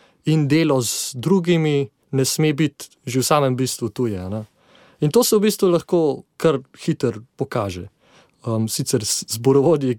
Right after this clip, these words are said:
pod katerimi sem jaz zaenkrat pel, so bili res izjemni, a ne. Damjan Močnik, Ambrož Čopi, Tine Bec in taki. Mogoče mi je zaradi tega potem lažje, ker se učim mogoče res od najboljših, a ne.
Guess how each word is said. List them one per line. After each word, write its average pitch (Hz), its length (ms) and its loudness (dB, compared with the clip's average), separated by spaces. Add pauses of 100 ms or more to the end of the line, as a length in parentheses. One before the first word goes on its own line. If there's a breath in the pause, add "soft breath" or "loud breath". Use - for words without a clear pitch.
(140)
pod 120 200 -6
katerimi 131 540 2
sem 120 200 -4
jaz 139 220 2
zaenkrat 127 520 -2
pel, 131 280 2 (500 soft breath)
so - 160 0
bili 123 220 2
res 139 200 2
izjemni, 117 380 0
a 107 60 -4
ne. 110 120 -2
Damjan 127 380 2
Močnik, 127 440 -2
Ambrož 117 420 -2
Čopi, 120 460 0 (640 loud breath)
Tine 147 240 4
Bec 135 340 0
in 127 140 0
taki. 123 460 -2 (540 soft breath)
Mogoče 190 340 4
mi 175 80 2
je 165 40 2
zaradi 151 220 0
tega 147 200 0
potem 139 300 0
lažje, 131 320 0
ker - 160 -6
se - 140 -4
učim 127 300 0
mogoče 131 420 2
res 139 200 2
od 123 100 -2
najboljših, 139 600 2
a 110 100 -4
ne. 120 140 -2